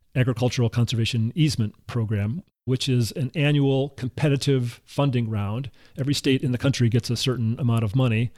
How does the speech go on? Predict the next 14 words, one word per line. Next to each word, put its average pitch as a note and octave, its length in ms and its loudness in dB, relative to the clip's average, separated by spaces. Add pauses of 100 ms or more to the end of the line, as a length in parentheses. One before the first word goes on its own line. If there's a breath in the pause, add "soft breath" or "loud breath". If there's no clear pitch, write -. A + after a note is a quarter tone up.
(440 loud breath)
uh, C#3+ 100 -2
appropriated A#2 640 0
to A#2+ 120 -2
them, G#2+ 340 -2 (180)
and A2+ 480 -2 (540)
each - 460 -4
state's - 640 -2 (400)
Department B2 380 0
of A#2 40 2
Agriculture, A#2+ 400 0
actually A2+ 180 -2
it's - 120 -8
the, A2+ 180 0
uh, A2 100 0